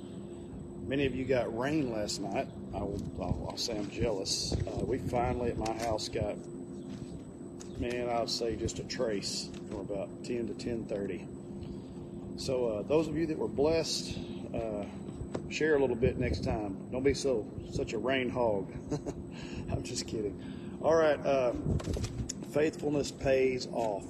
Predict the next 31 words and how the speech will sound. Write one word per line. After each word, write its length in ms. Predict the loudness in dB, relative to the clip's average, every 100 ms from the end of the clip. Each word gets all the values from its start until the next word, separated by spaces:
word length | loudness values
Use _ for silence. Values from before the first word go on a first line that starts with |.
| -8
It 180 | -4 2
definitely 380 | 2 2 -4
pays 320 | 0 0 0 0
off. 280 | -2 0
And 140 | -2 2
so 140 | 2
what 180 | 4 2
I 60 | 0
wanna 200 | 0 4
read 280 | 4 4
to 80 | 2
you 200 | 0 2
is, 140 | 0 0
uh, 360 | -2 -2 -2 0 0 0 -6 -8 -6 -2
I, 60 |
I 40 | -2
started 540 | -2 0 4 4 4
to 60 | 2
put 180 | 2 2
this 180 | 2
in 80 | 0
my 120 | -2
sermon 380 | 0 0 0 0
Sunday, 500 | 0 0 4 4 2 -2 -6 -6 -4 -4 0
but, 200 | 2 0 -4 -4
um, 360 | -2 -2 -4 -6 -8 -10 -10 -10 -10 -8 -8 -8 -8 -2
I, 140 | 0 0 0
I 100 | 0
just 200 | 0 -2
could 140 | -2 -4
not 180 | -4